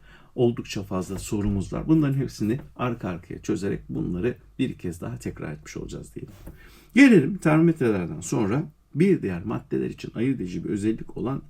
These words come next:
öz ısı dediğimiz kavrama. Nedir öz ısı dersek, derse başlarken hatırlarsınız bir şey söyledim.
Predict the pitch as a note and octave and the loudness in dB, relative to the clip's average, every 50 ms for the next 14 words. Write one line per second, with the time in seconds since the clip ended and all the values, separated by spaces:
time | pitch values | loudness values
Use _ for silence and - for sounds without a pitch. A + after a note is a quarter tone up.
0 | - - C#3 D3+ D3+ - - - - - - - - - - B2+ A#2 G2 F#2 F#2 | -4 0 2 2 2 0 -2 -8 -16 -16 -12 -10 -6 -4 -2 -2 -2 -2 -4 -4
1 | G#2+ - - - - - D#2+ D#3 D3+ D3+ D3 - - - - - - - D3 F3+ | -4 -6 -8 -8 -6 -6 -6 -6 -8 -8 -10 -12 -16 -20 -20 -10 2 6 6 8
2 | E3 D3 C3 - - - - G#2+ F2+ E2 D#2 - - - - - D3+ G3 F#3 - | 8 6 2 -2 -4 -4 -4 -4 -4 -6 -8 -10 -10 -6 0 2 2 2 2 0
3 | - - - - - - - - _ _ - - - - - - _ _ _ _ | -2 -4 -6 -6 -10 -20 -20 -20 _ _ -20 -20 -20 -20 -20 -20 _ _ _ _
4 | _ _ _ _ - - - - - - - - - - - - - - - - | _ _ _ _ -20 -20 -20 -18 -16 -16 -16 -16 -16 -18 -20 -20 -18 -18 -18 -18
5 | - - - - - - - - - - - - - - - - - - - - | -18 -20 -20 -20 -20 -20 -20 -20 -20 -20 -20 -20 -20 -20 -20 -20 -20 -20 -20 -20
6 | - - _ _ _ _ - - - - C3+ D3+ G3 G#3 - G#3 D3+ A#2 A2 G2+ | -20 -20 _ _ _ _ -20 -10 0 4 4 4 4 4 2 0 0 0 0 2
7 | A#2+ C3 C#3 - - G#3 A#3+ A#3+ - B2 A#2+ C3 C3+ - D3+ C#3+ C#3 B2+ A#2+ - | 2 2 2 2 0 -2 -2 -2 -2 -2 0 0 2 2 2 2 2 0 0 0
8 | D3+ D#3+ D#3+ - - - - - F2 - - - D2+ D2+ D2+ - | 0 0 0 -2 -4 -6 -4 -4 -4 -4 -6 -6 -6 -8 -8 -10